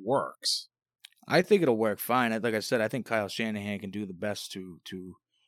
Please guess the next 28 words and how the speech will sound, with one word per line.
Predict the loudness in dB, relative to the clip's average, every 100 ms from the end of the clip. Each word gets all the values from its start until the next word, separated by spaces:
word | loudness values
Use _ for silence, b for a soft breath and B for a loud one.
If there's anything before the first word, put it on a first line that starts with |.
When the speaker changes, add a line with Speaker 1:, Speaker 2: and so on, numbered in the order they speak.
| _ -16
Speaker 2:
accommodate | -6 -4 -2 -4 -4
the | -4
offense | -6 -6 -12
and | -10
say, | -8
"All | -8
right, | -8
this | -10
is | -8
Justin | -8 -8 -8
Fields' | -10 -10 -10
strength." | -10 -8
Like, | -2
Justin | -2 -2 0
Field, | 2 2
they | 0
run | 0 0
a | 2
lot | 2 0
of, | -2
uh, | -4 -2 -4 -10 -20 -20 _ _
bootleg | 0 2 4 2 0 -6 _ _
passes. | 2 2 0 -12
Like, | -14
Fields | -2 0 0
can | -2
do | -4 -4
that. | -6 -10